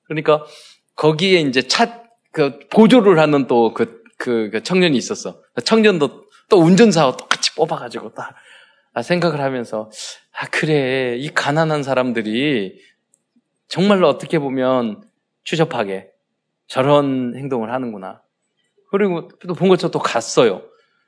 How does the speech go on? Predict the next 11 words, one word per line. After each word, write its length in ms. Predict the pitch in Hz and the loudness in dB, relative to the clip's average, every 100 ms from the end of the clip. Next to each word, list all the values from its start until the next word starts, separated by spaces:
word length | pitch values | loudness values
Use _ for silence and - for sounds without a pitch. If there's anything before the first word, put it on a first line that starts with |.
| _ | _
근데 140 | 196 - | -10 4
분명히 560 | 208 233 285 254 240 | 6 8 8 6 4
터미널에 640 | - 285 294 302 247 208 | 2 2 2 4 4 4
가기로 480 | 190 - 131 170 139 | 0 -4 -2 -2 0
했는데 560 | 220 202 147 127 101 - | 2 2 2 0 -2 -4
안 220 | - 143 | -2 2
가는 260 | 185 285 214 | 4 4 4
거예요. 160 | 120 | 2
분위기를 400 | - 160 185 160 | 4 4 4 4
보니까. 420 | 117 110 107 101 - | 0 -2 -4 -6 -4
예, 180 | 202 | -4